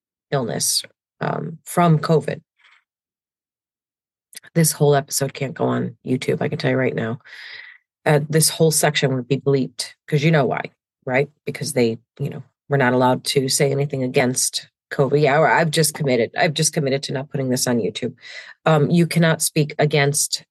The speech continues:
covid vaccinations. You can't speak about, um, voter fraud, just a different topic, another example. You cannot talk about those things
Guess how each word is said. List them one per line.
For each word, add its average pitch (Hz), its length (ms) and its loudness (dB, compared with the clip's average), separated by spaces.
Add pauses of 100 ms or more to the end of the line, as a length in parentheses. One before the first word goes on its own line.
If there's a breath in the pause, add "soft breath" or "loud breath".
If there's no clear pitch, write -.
(120)
covid 147 280 2
vaccinations. 127 760 -2
You - 80 -6
can't - 280 0
speak - 560 -2 (100)
about, 131 720 0 (920 soft breath)
um, 123 640 0
voter 151 420 4
fraud, 127 400 0
just - 240 -2
a 123 60 2
different 135 580 -2 (140)
topic, 120 420 -4
another 123 300 0
example. 123 560 0
You 160 160 -2
cannot 156 380 0
talk 151 260 0
about 131 240 -2
those 131 260 0
things 131 480 -2